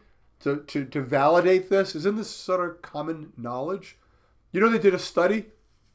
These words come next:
recently on monkeys. I, I, I don't know. They, I gotta, can I, it has nothing to do with sex and aging. We'll get back to that. On monkeys, they let the monkeys watch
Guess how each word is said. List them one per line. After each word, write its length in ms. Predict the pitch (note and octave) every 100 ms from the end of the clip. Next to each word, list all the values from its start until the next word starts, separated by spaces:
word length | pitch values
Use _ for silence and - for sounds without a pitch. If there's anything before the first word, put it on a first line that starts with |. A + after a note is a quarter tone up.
| -
recently 600 | E3+ - F#3 G3 G3+ - _ _ -
on 180 | C3
monkeys. 640 | B2+ F3 G3 - G#2+ G2 - -
I, 40 |
I, 520 | E2 E2+ E2 - -
I 40 | F#3
don't 140 | F#3
know. 160 | C3+ - _
They, 80 | C#3 C3+ -
I 60 |
gotta, 460 | C#3 D#3+ F3 C3+ G#2+ - -
can 120 | -
I, 40 | D#3+
it 180 | D3 D3
has 140 | D#3+
nothing 160 | F3 D#3+
to 60 |
do 60 | C#3
with 180 | A#2+ -
sex 280 | C3 B2
and 80 | A#2+
aging. 180 | A2 G#2+
We'll 120 | A#2
get 100 | A#2+
back 160 | A#2 A2
to 100 | A#2 -
that. 100 | - -
On 180 | F3+ F3+
monkeys, 640 | G#3+ C4 B3+ D#3 A2 - - _ _ _ - - - - -
they 160 | E3 D#3+
let 300 | E3 F#3+ -
the 80 |
monkeys 480 | G3 F#3+ F3+ F3+ D3
watch 400 | C3 D3 D3+ -